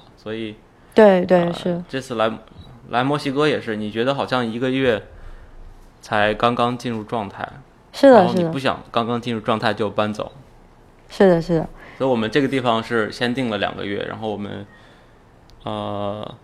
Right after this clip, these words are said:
Speaker 1: 两个月之后，呃，呃，再，再过一个月我们会去，就是墨西哥中部的一个叫瓦哈卡的一个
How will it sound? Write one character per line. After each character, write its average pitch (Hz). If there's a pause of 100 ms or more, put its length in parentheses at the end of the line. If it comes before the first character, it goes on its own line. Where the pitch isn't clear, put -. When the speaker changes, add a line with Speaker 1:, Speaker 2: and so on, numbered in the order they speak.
(920)
Speaker 1:
两 110
个 117
月 127
之 123
后， 117
呃， 104 (120)
呃， 113
再， 120
再 135
过 127
一 110
个 113
月 117
我 101
们 98
会 107
去， 104 (520)
就 104
是 -
墨 113
西 110
哥 104
中 110
部 113
的 -
一 -
个 98
叫 -
瓦 101
哈 113
卡 - (360)
的 -
一 -
个 -